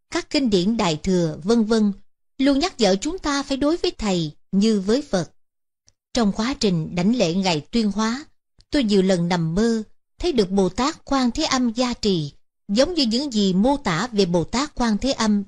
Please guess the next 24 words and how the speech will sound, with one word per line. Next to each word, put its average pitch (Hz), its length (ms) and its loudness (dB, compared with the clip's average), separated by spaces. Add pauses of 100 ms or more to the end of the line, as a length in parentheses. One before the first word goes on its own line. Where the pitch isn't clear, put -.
(100)
trong 214 220 0
Phẩm 180 280 -2
Phổ 180 220 0
Môn. 220 300 2 (920)
Tôi 240 120 2
cảm 196 200 -2
thấy 240 160 -2
nội 185 260 2
tâm 208 360 0
hết 294 160 -2
sức - 220 -2
thanh 240 200 -2
tịnh, 151 300 -2 (580)
cho 214 160 2
nên 196 340 2 (360)
tôi 294 120 4
một 208 240 2
mực 196 180 0
xem 277 320 -2
Ngài 180 280 0 (180)
Tuyên 240 240 4
Hóa 226 340 -2 (300)
là 208 120 0
hóa 262 240 -2